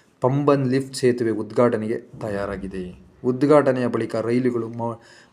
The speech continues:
ಮಂಡಪಂ ಹಾಗೂ ಪಂಬನ್ ನಿಲ್ದಾಣಗಳ ನಡುವೆ ಈ ಸೇತುವೆಯ ಮೂಲಕ ಸಂಚಾರ ಮಾಡಲಿವೆ. ಬಂಗಾಳ ಕೊಲ್ಲಿಯಲ್ಲಿರುವ ರಾಮೇಶ್ವರ ದ್ವೀಪಕ್ಕೆ ಸಂಪರ್ಕ ಕಲ್ಪಿಸಲು ನಿರ್ಮಿಸಲಾಗಿದ್ದ ಸೇತುವೆ ಶಿಥಿಲಗೊಂಡಿದ್ದರಿಂದ ಎರಡ್ ಸಾವಿರದ ಹತ್ತೊಂಬತ್ತರಲ್ಲಿ ಹೊಸ ಸೇತುವೆ ನಿರ್ಮಾಣ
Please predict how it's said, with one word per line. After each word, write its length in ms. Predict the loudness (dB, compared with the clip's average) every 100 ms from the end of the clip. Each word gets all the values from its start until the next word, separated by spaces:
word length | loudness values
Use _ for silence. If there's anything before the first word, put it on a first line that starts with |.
| -2
ಮಂಡಪಂ 680 | 0 4 4 4 2 0 -4
ಹಾಗೂ 280 | 0 0 0
ಪಂಬನ್ 420 | 0 0 2 2
ನಿಲ್ದಾಣಗಳ 500 | 2 2 2 2 0
ನಡುವೆ 280 | -2 0 -2
ಈ 320 | -2 -6 -8 -6
ಸೇತುವೆಯ 400 | 0 2 2 0
ಮೂಲಕ 260 | 0 -4
ಸಂಚಾರ 460 | -6 -6 -6 -2 -2
ಮಾಡಲಿವೆ. 760 | 0 -2 -2 -4 -4 -8 -16 -20 -20 -20 -4
ಬಂಗಾಳ 420 | 0 2 4 4
ಕೊಲ್ಲಿಯಲ್ಲಿರುವ 540 | 6 4 4 4 4 4
ರಾಮೇಶ್ವರ 580 | 2 0 -2 0 2
ದ್ವೀಪಕ್ಕೆ 420 | 2 0 -2 -4 -4
ಸಂಪರ್ಕ 400 | -6 -4 -2 -2
ಕಲ್ಪಿಸಲು 460 | -4 -6 -4 -4
ನಿರ್ಮಿಸಲಾಗಿದ್ದ 640 | -2 -4 -4 -4 -4 -4
ಸೇತುವೆ 380 | -6 0 0 0
ಶಿಥಿಲಗೊಂಡಿದ್ದರಿಂದ 800 | -4 -2 -2 0 0 -2 -6 -4
ಎರಡ್ 120 | -4
ಸಾವಿರದ 200 | -4 -8
ಹತ್ತೊಂಬತ್ತರಲ್ಲಿ 520 | -6 -8 -6 -6 -8 -8
ಹೊಸ 160 | -6
ಸೇತುವೆ 380 | -6 -6 -6 -6
ನಿರ್ಮಾಣ 260 | -6 -6